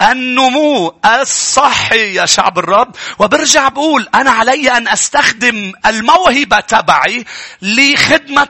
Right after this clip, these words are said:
الآخرين ولمجد المسيح. مش لمجدك ولا لمجدي، بل لمجد يسوع، وليس لخدمتي، بل لخدمتك، فأنا أخدم.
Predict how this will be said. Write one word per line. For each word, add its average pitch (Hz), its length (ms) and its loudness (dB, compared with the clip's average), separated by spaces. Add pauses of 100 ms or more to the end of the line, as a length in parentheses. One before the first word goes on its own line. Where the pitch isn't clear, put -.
الآخرين 294 920 0
ولمجد 294 800 0
المسيح. 202 600 -2 (280)
مش 196 280 0
لمجدك 269 800 0
ولا 277 320 2
لمجدي، 214 760 -2 (360)
بل 208 240 0
لمجد 262 560 0
يسوع، 277 580 2
وليس 277 520 0
لخدمتي، 262 960 -2 (280)
بل 240 360 0
لخدمتك، 226 1040 0 (280)
فأنا - 520 -2
أخدم. 117 540 -8